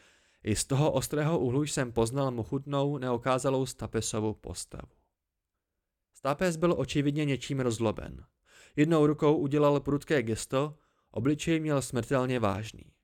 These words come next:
Kaudikus několikrát souhlasně přikývl, než mu otevřel dveře a vypustil ho ven.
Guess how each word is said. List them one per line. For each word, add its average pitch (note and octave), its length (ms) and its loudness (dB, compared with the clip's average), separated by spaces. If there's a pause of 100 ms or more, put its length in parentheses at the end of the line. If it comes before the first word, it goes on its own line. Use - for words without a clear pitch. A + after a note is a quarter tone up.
(680)
Kaudikus C#3 560 0
několikrát C3+ 600 2
souhlasně B2+ 460 -2
přikývl, B2+ 580 0 (360)
než G3 160 -2
mu G#3 100 2
otevřel F#3+ 400 4
dveře D#3 380 2
a B2+ 140 0
vypustil B2+ 640 -4
ho A#2 140 -4
ven. D2 300 -8